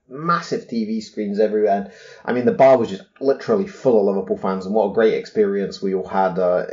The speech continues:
in that bar, and, uh, and then take it to the streets afterwards where we kind of sang our songs and then met up with the likes of Gags and Harinder that had, had been at the stadium afterwards. So it's some brilliant, and this is, this is the memories that we have from, from twelve months ago today, and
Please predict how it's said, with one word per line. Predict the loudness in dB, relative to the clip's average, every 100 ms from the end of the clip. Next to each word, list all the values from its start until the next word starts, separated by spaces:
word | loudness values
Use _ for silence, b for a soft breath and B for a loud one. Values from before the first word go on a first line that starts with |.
| -10
in | -8 -4
that | -4 -4
bar, | -2 0 0 -2
and, | -4 -6 -2
uh, | 0 0 0
and | -2
then | -2
take | 0 -2
it | -2 -10
to |
the | -12
streets | -10 -8 -8 -6
afterwards | -6 -4 -4
where | -2 -4
we | -4 -12 B B B
kind | -4 -4
of | -2
sang | -4 -4
our | -4
songs | -4 -4 -4 -6
and | -6
then | -6 -4 -4
met | 0
up | 0 -2 -8
with | -4
the |
likes | -2 -2 -6
of | -2
Gags | 0 0 -4
and | -8
Harinder | -2 -2 -2 0
that | 0
had, | -2 -6 -8
had | -8 -4
been | -4
at | -6
the | -8
stadium | -4 -4 -4 -6
afterwards. | -8 -6 -8 -4
So | -6
it's | -4
some | -4
brilliant, | 0 2 2 0
and | -2 -2
this | 0
is, | -2 -4 -12 B B B B -4
this | -4
is | -4 -10 -16
the | -14 -12 -4 2
memories | 4 6 4 4
that | 2
we | 0
have | 2 4 4 2
from, | 0 0 0
from | -4 -4
twelve | 0 0 0
months | -4 -4
ago | -4 -4 -4
today, | 0 2 2 0
and | -4